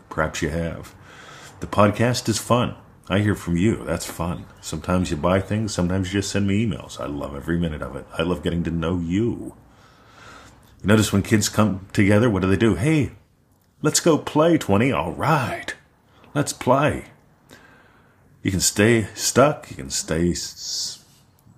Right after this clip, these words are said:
serious. Or you can persistently play. Persistent play. Persistent play is the way. Have a lovely day. My name is Mister Twenty Twenty.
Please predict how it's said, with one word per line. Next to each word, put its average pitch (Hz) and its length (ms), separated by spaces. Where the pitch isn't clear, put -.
serious. 135 920
Or 90 80
you 98 80
can 87 200
persistently 69 800
play. 98 580
Persistent - 720
play. - 520
Persistent - 580
play - 520
is 73 300
the 76 100
way. 82 260
Have 117 240
a 113 40
lovely 107 300
day. 98 200
My 90 160
name 92 120
is 82 160
Mister 80 220
Twenty 76 260
Twenty. 73 340